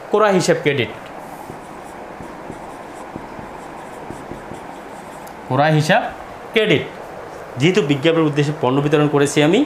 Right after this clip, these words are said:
কারবার প্রতিষ্ঠান থেকে, সেই ক্ষেত্রে হবে বিজ্ঞাপন হিসাব debit, ক্রয় হিসাব credit। তাহলে প্রিয়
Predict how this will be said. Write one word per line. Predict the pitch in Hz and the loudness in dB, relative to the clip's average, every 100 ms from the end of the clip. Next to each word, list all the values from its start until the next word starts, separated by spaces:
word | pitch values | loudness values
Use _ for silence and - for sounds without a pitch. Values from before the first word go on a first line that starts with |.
| - - - - - | 0 -12 -14 -14 -2
কারবার | 127 131 165 180 | 0 2 2 2
প্রতিষ্ঠান | 233 226 - 123 107 | 0 0 2 0 0
থেকে, | 107 202 - - - | 0 0 0 -8 -6
সেই | - 185 | 0 2
ক্ষেত্রে | - - 120 | 2 2 2
হবে | 110 165 294 - - - 107 | 4 4 2 -2 -14 -12 -2
বিজ্ঞাপন | 120 - 160 156 | 0 2 4 4
হিসাব | 143 123 131 | 4 2 4
debit, | 170 269 - - - | 4 2 0 -14 -4
ক্রয় | 120 120 117 | 0 2 2
হিসাব | 113 220 - - - - | 2 2 0 -10 -12 -2
credit। | 135 117 110 - - | 2 2 -2 -8 -10
তাহলে | - 120 | -2 0
প্রিয় | 147 | 2